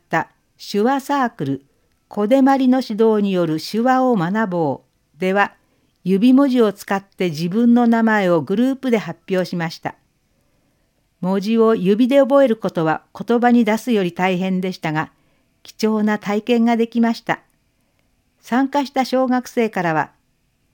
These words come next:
「楽しかった、手話を勉強したい」との声が聞かれました。写真が二枚あります。一枚目は、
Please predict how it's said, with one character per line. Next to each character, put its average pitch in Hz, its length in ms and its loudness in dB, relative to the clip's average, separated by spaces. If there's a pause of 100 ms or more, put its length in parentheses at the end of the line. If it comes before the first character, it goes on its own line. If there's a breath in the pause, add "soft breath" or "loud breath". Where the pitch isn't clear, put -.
「楽 180 220 -4
し - 80 -12
か 254 140 -6
っ 262 60 -10 (120)
た、 - 180 -4 (480)
手 - 220 -6
話 277 180 2
を 196 60 0
勉 208 200 0
強 214 220 -2
し 202 60 -10
た 208 180 -2
い」 160 140 -6 (420)
と 240 100 -4
の 262 140 0
声 208 260 0
が 180 160 -2
聞 - 140 -18
か 190 140 -2
れ 175 100 -2
ま 180 140 -4
し - 80 -16
た。 - 200 -8 (1300)
写 202 220 -6
真 254 240 0
が 262 120 2
二 214 160 4
枚 233 280 2
あ 226 60 0
り 220 120 -2
ま 220 160 -2
す。 - 220 -20 (920)
一 185 280 -4
枚 269 260 4
目 180 140 0
は、 160 200 0